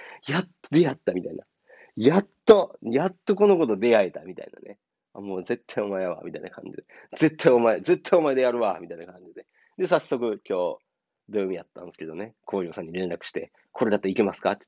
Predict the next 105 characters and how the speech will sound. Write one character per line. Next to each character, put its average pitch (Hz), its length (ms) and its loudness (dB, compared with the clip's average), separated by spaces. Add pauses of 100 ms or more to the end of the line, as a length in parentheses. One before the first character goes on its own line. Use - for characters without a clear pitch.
言 - 80 -16
っ - 20 -20
た - 80 -20
ら、 - 80 -20 (120)
「あ、 - 20 -4
こ 151 140 2
の 131 80 4
色 120 120 2
だ 110 80 2
っ - 40 -6
た - 100 -10
ら 92 60 -4
な 101 120 0
ん 107 60 -2
と 117 100 -4
か 113 60 2
い 98 60 2
け 104 80 2
る 107 80 0
と 107 80 0
思 101 80 2
う - 20 2
ん - 20 2
で 92 60 -2
挑 113 160 4
戦 101 140 0
し - 40 -8
て 107 80 -2
み 101 120 -2
ま 82 80 -6
す」 - 100 -10 (140)
み 101 100 -4
た - 80 -10
い - 20 -12
な - 80 -16
感 - 220 -6
じ - 60 -16
の 80 80 -14
ね、 95 200 -12 (380)
返 92 220 -4
事 82 100 -6
が 80 260 -6 (160)
も 113 120 4
ら 131 100 6
え 104 80 0
た 90 100 -8
ん - 80 -12
で、 - 280 -16 (160)
や 151 160 4
っ - 140 -8
と 190 120 4
ね、 202 260 2 (840)
ち - 60 -14
ょ - 40 -14
っ - 40 -18
と - 300 -20 (100)
進 98 220 -8
め 92 80 -6
る 87 80 -8
こ 92 100 -6
と 90 60 -6
が 78 100 -6
で 92 160 0
き - 80 -14
た 82 100 -6
ん 82 80 -10
で 78 100 -10
す - 80 -20
け 85 120 -6
れ 80 80 -6
ど 87 100 -6
も、 80 220 -10 (680)
ま 120 100 4
あ 120 40 2
こ - 120 0
れ 139 80 4
が 120 100 2
何 107 220 2
の 120 100 2
商 143 220 0
品 98 140 -4
か 87 120 -10
っ - 60 -20
て - 80 -10
い 87 40 -6
う - 20 -6
の 80 60 -8
は 85 60 -18
ね、 95 240 -10
ま 95 120 -6
た 90 80 -12
ち - 100 -10
ょ - 20 -10
っ - 20 -8
と 98 60 -4
も 170 200 6
う 233 60 4
ち 269 80 0
ょ 233 40 2
っ - 20 -4
と 107 140 2
お 98 100 -4
楽 95 240 -2
し 98 120 -10
み 92 240 -12